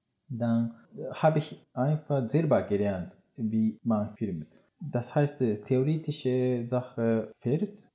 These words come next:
und technische Sache nicht perfekt. Dann möchte ich das lernen. Dann habe ich einen Mann, so künstliche Mitarbeiter von H B K kennengelernt. Und ich habe mit ihm einfach über meine Arbeit gesprochen und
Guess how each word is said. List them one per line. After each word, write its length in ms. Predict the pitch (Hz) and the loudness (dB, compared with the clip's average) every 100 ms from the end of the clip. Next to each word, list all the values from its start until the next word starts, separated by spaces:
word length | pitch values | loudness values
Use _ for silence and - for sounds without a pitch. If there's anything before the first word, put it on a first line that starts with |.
| - | -6
und 440 | 110 104 104 101 | -2 -2 -4 -2
technische 420 | 160 156 151 - | -2 0 0 0
Sache 540 | 120 127 - 107 104 95 | 0 0 0 0 0 0
nicht 260 | - - - | -2 -4 -4
perfekt. 640 | 117 120 156 202 - - - | -2 0 -2 -2 -6 -20 -8
Dann 300 | 127 127 127 | 0 2 2
möchte 260 | 131 - 117 | 0 -2 -8
ich 120 | - | -4
das 220 | 110 - | -6 -2
lernen. 420 | 113 104 85 78 - | 2 2 0 -6 -4
Dann 320 | 113 143 170 - 151 | 0 2 0 0 2
habe 240 | 151 151 | 4 2
ich 420 | - 131 - _ - | -2 -6 -8 _ -8
einen 440 | 110 104 95 90 | -2 -2 -2 -2
Mann, 460 | 92 117 175 190 - 120 | -2 0 -2 -4 -8 -10
so 500 | 113 110 107 95 85 - | -4 0 0 -2 -6 -10
künstliche 560 | - 139 - 107 - 104 | -2 -2 -2 -6 -4 -2
Mitarbeiter 640 | 123 117 104 104 98 95 | -2 -2 -2 -4 -4 -6
von 240 | - 92 | -6 -6
H 80 | 104 | -4
B 140 | 104 | -4
K 180 | 98 98 | -6 -8
kennengelernt. 800 | - 120 165 170 160 160 160 156 - _ _ | -4 -2 0 0 0 0 -2 -4 -8 _ _
Und 240 | 139 139 135 | -2 0 0
ich 160 | 127 | 0
habe 160 | 131 120 | 0 2
mit 280 | 123 120 - | 2 0 -2
ihm 220 | 120 117 - | -2 -2 -6
einfach 880 | 135 120 120 - - 117 113 110 107 - | -2 -2 -2 -6 -2 2 2 2 0 0
über 200 | 123 113 | 2 4
meine 240 | 104 101 | 2 0
Arbeit 420 | 110 139 160 156 | -2 0 -2 -4
gesprochen 840 | - - - 143 - 143 135 135 117 | -8 -6 -2 -2 0 -2 0 0 -2
und 400 | 117 117 117 127 | 0 0 0 -4